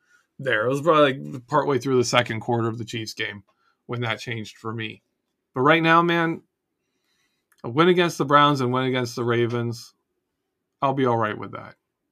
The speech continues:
I'd, I'd be happy with that. And I think it's doable. So in spite of all the craziness, in spite of all the negativity, in spite of all the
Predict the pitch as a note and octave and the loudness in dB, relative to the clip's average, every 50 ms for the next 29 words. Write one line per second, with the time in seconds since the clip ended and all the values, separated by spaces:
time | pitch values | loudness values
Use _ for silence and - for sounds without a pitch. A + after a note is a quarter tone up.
0 | _ _ _ - C#3 C3 B2 G#2 - B2+ B2+ B2+ B2 B2 G#2+ A#2 A2+ G#2+ G#2+ A2+ | _ _ _ -4 -4 -4 -4 -4 -4 -4 -2 -2 -2 -4 -2 0 -2 -2 -4 -6
1 | G#2 G2+ G#2 G2+ G#2+ G#2+ G#2+ A2 A2+ _ _ _ _ _ _ _ _ _ _ _ | -10 -10 -10 -14 -14 -16 -16 -16 -20 _ _ _ _ _ _ _ _ _ _ _
2 | _ - - D#3 G3+ A#3+ A3 E4+ D#4 D#4+ C#4+ A3+ G3+ B3+ C4+ C#4+ G#3+ D#3 B2+ G#2+ | _ -6 -2 -2 0 0 0 2 2 2 0 0 0 0 2 2 2 2 0 -4
3 | - A#2+ - _ _ _ _ _ _ _ _ _ _ _ _ _ _ _ _ _ | -8 -10 -16 _ _ _ _ _ _ _ _ _ _ _ _ _ _ _ _ _
4 | - - G#3 G#3+ G#3+ A3 A3+ G#3+ F#3+ - - C#4 C4+ C#4 C4 B3 G#3+ F#3+ - G#3 | 0 2 4 4 4 2 0 -2 -2 4 8 8 8 10 8 6 4 6 6 8
5 | G#3 G#3 G3 F#3 D#3 - - E3+ D#3+ D#3+ E3+ E3+ E3 D#3+ D#3+ D#3 D#3 - - D3+ | 8 8 8 6 2 2 2 2 4 4 6 4 4 2 2 0 -2 -2 -2 -4
6 | B2+ - - A3 A3+ G#3 F3+ E3 D#3 C#3+ C3 B2+ B2 B2 A#2+ A#2+ A#2 - A#2+ A2+ | -4 -2 0 0 2 2 2 2 2 2 2 0 0 2 0 0 -2 -2 -6 -6
7 | A2+ A2 A2 G#2+ G#2+ G2+ - - - D#3+ F3 F3 D#3 - - - C#3 C#3 C#3+ C#3+ | -6 -4 -6 -6 -6 -8 -10 -6 -4 -2 -2 -2 -4 -4 -6 -2 0 0 2 2
8 | C#3+ B2+ A#2+ | 2 0 0